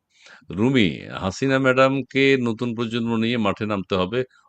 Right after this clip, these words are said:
ওবায়দুল কাদেরকে বাদ দিতে হবে। জি, ধন্যবাদ আপনাকে রুমি। আ, তারপরে রয়েছেন মোহাম্মদ নোমান। হারুন রশিদ স্যার, আপনার কাছে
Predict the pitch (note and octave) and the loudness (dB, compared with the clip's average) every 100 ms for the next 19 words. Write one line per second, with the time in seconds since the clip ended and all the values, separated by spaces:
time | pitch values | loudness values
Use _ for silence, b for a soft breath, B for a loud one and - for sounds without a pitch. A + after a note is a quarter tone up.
0 | - F2 G2 G2+ G2 F#2+ F#2 G2+ G2 G2 | -8 2 2 2 -2 -2 -2 -2 -2 0
1 | F2 D#2 F2+ F2+ E2 D2 D2 E2 F#2+ F#2 | 0 0 -4 -4 -4 -4 -6 -6 -6 -4
2 | G#2 G#2+ G#2+ G2+ G#2+ G2 G2+ G#2+ A2 A2 | -2 0 -2 -2 -6 -4 -4 -2 -2 -4
3 | - b b b b b b _ - F2 | -8 b b b b b b _ -6 0
4 | F#2 F#2+ F#2 F#2 F#2 F#2 F#2+ - F#2+ G2+ | 4 4 4 4 4 4 2 0 -2 2
5 | G2 - G#2 G#2+ A2 G#2 A2 G#2+ G2+ G#2 | 2 0 -2 0 -2 -2 -2 0 0 2
6 | G#2 F#2 A2 C3+ A#2 A#2+ F2+ G2+ B2 B2 | 0 0 0 2 2 2 0 0 0 -4
7 | A#2+ B2+ - A#2 B2 B2+ - F#2+ - G#2+ | -4 -6 0 2 2 0 -2 -2 -2 -4
8 | A2 - | -4 -4